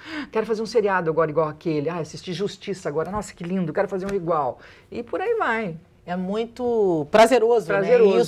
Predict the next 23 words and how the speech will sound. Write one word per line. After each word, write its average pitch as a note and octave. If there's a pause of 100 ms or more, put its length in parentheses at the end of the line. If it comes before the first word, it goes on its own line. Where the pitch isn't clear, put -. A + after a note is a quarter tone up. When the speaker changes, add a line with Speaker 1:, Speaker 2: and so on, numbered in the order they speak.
Speaker 2:
Isso B3+
impulsiona A#3
muito, D#3+
Speaker 1:
É, D#3
Speaker 2:
né? C3+
Isso B2+
Speaker 1:
é. D#3
Speaker 2:
ajuda F#3+
um, F3
Speaker 1:
É. D3
Speaker 2:
uma F3
grande F#3+
etapa G#3
já E3+
tá F#3+
vencida, E3
digamos D#3
Speaker 1:
Sem F#3+ (160)
dúvida, D3
Speaker 2:
assim, D3+
Speaker 1:
eu F3
não F#3
Speaker 2:
né? -